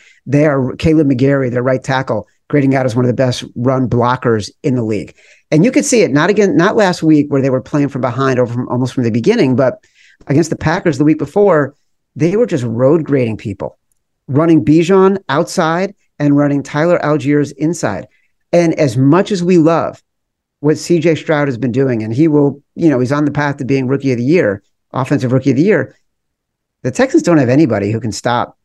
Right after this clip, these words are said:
the Falcons' run game. They just are not built for that. So you give me the Falcons as very short home favorites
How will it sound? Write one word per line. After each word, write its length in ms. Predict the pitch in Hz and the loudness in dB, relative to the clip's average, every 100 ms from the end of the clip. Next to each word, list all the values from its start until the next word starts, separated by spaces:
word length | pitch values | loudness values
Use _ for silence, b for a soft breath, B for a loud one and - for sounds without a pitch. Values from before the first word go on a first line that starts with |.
| _ _ | _ _
the 80 | 127 | -10
Falcons' 460 | - 123 113 101 | -6 -6 -4 -4
run 180 | 92 123 | -2 -2
game. 260 | 92 - - - | -2 -8 -10 -2
They 140 | 127 | 0
just 160 | 123 117 | 2 2
are 100 | 131 | 2
not 300 | 139 139 - | 2 0 0
built 220 | 139 156 | 0 0
for 120 | - | -4
that. 220 | 87 65 - - | -6 -6 -10 -4
So 600 | 180 160 151 147 143 143 B B - | 2 4 6 4 2 -4 B B -2
you 160 | 185 | 0
give 180 | 220 208 | 2 2
me 140 | 175 | 2
the 100 | 165 | 2
Falcons 500 | - 156 151 151 127 | 0 -2 -2 -2 -4
as 120 | 120 110 | -4 -8
very 460 | 107 131 147 151 | -6 0 2 2
short 420 | 127 - 139 131 | 0 -2 0 -2
home 240 | 131 135 113 | -2 -6 -4
favorites 600 | 135 135 120 110 - - | -2 -2 -2 -4 -6 -16